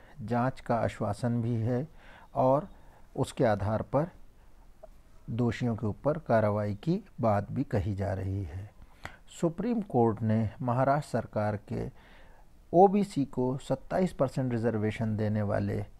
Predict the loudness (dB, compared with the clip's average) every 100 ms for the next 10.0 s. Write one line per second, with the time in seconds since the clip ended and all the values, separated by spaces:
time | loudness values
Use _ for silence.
0 | -6 0 2 2 2 -2 -4 -10 -16 -20
1 | -20 -20 -20 -6 0 2 0 -4 -20 -14
2 | -4 2 4 4 2 2 2 2 2 0
3 | -2 -2 0 0 0 0 -2 -2 -2 -4
4 | -6 -12 -2 0 0 -2 -2 -4 -4 -4
5 | -4 -4 -8 -20 -20 -20 -20 -10 -4 -2
6 | 0 -2 -2 2 2 2 -2 0 0 -2
7 | -8 -20 -18 -10 -2 2 2 0 -6 -20
8 | -20 -20 -20 -20 -20 -20 -12 -2 2 4
9 | 2 -8 -20 -20 -10 -2 0 2 0